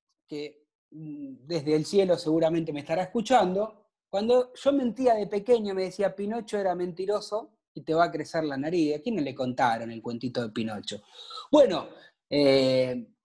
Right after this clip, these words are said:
está bueno que cada uno lleve la información como le gusta llevarla. Pero nosotros hacemos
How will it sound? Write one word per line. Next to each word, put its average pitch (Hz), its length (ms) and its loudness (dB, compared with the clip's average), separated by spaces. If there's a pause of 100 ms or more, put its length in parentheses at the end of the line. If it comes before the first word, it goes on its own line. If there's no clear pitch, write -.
(120)
está 196 280 4
bueno 247 520 6
que 233 600 4
cada 214 280 4
uno 233 240 -6
lleve 240 560 -4 (260)
la 180 120 -10
información 175 1120 -4 (920)
como 170 260 -6
le 175 100 -6
gusta 202 280 -4
llevarla. 156 720 2 (1160)
Pero 208 540 2 (480)
nosotros 226 400 -8
hacemos 240 320 -2